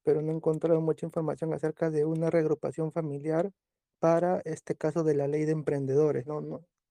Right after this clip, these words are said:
la mayoría son para el régimen general. No sé si usted me podría dar m-, mayor, eh, alcance sobre esto.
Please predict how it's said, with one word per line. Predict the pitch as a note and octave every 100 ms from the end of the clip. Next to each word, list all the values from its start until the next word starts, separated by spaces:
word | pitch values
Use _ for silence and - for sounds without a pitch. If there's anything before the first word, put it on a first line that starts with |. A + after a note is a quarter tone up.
| -
la | D#3+
mayoría | D3+ D3 D3+ D#3+
son | E3+
para | - D#3+
el | D3+
régimen | D#3+ - F3 F3
general. | D3+ C#3+ D#3 D3+ - _ _ _
No | F3
sé | E3+ F#3
si | E3
usted | D3+ E3
me | E3
podría | D#3+ - D#3 D#3
dar | D3+
m-, | D3+ D3+ - _ -
mayor, | E3 D3+ C#3+ D#3
eh, | D#3+ -
alcance | E3 D#3 D#3+ E3 D3+ D3 _ _ _
sobre | - D3+ D3+
esto. | - -